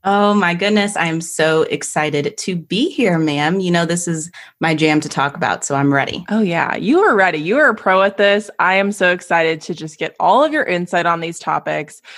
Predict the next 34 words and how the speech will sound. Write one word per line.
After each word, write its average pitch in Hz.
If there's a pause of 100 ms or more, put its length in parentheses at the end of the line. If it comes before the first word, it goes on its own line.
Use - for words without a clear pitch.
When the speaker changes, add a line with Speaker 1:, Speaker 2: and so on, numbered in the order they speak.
(260)
Speaker 2:
But 233
first, 330
I 370
wanna 359
dive 208
into 190
your 175
story. -
Tell 190
everyone 311
a 302
little 226
bit 208
about 254
you, 277
how 196
you 180
got 175
to -
where 185
you 175
are 165
now 156
in 160
your 156
business, 294
and 175
a 170
little 165
bit 165
about 156
what 156
you 151
do. -